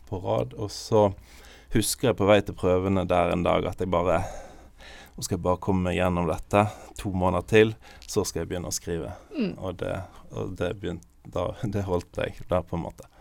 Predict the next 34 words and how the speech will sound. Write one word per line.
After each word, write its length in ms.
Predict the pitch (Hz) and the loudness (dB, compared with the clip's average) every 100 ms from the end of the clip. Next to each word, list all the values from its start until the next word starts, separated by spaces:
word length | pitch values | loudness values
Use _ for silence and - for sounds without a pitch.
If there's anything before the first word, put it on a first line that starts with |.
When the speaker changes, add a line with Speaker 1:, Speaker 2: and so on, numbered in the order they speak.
| - - - - - | -20 -20 -20 -20 -2
Speaker 1:
Dette 260 | 101 - | -2 2
var 120 | 113 98 | 2 2
i 240 | 95 95 | 2 -2
nittitre, 600 | 95 92 - - - 139 208 - _ _ _ _ - | -2 -4 -4 -6 2 2 2 -6 _ _ _ _ -20
og 220 | - 87 | -12 -6
så 160 | - 117 | -4 -4
tenkte 420 | - 107 101 - | -2 -2 -2 2
jeg 120 | 110 98 | 6 6
at 320 | - - - - - - - - _ - - - - _ _ | 2 -10 -2 0 0 -6 -20 -20 _ -20 -20 -20 -20 _ _
av 120 | - 113 | -8 -2
en 40 | |
eller 140 | - 120 | 2 4
annen 100 | 110 | 4
grunn 160 | 110 | 4
så 80 | 107 110 | 2 2
hadde 100 | 110 | 2
jeg 80 | 104 | 0
ikke 140 | 113 | -2
lyst 160 | 107 - | -2 -2
til 80 | 95 | 4
å 40 | |
gå 60 | 104 95 | 4 4
på 80 | 98 | -2
en 140 | 92 | -4
forfatterskole. 680 | - - 104 - - 95 95 95 - _ - | -4 -4 -4 -4 -8 -4 -2 -4 -6 _ -8
Jeg 140 | 104 | -6
hadde 300 | - 104 104 | -2 -2 2
en 100 | 104 | 2
sånn 140 | 101 104 | 4 2
fornemmelse 840 | - - - 98 107 98 87 - 92 | -2 -6 0 4 4 2 -2 -4 -4
av 140 | 92 | -2
at 220 | 92 - 95 | -2 -2 -2
jeg 220 | 92 82 | -2 -4
ikke 480 | - - - 104 | -12 -20 -6 -4